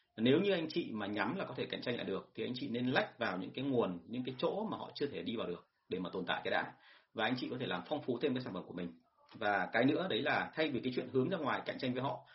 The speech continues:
thì anh chị nên hướng vào, giống như lần trước có cái buổi trước tôi có nói đấy, là thay vì cái chuyện là hướng ra ngoài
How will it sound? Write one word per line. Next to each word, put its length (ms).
thì 80
anh 120
chị 120
nên 160
hướng 180
vào, 260
giống 120
như 60
lần 160
trước 300
có 120
cái 120
buổi 100
trước 160
tôi 100
có 60
nói 180
đấy, 100
là 180
thay 200
vì 120
cái 160
chuyện 140
là 100
hướng 240
ra 100
ngoài 320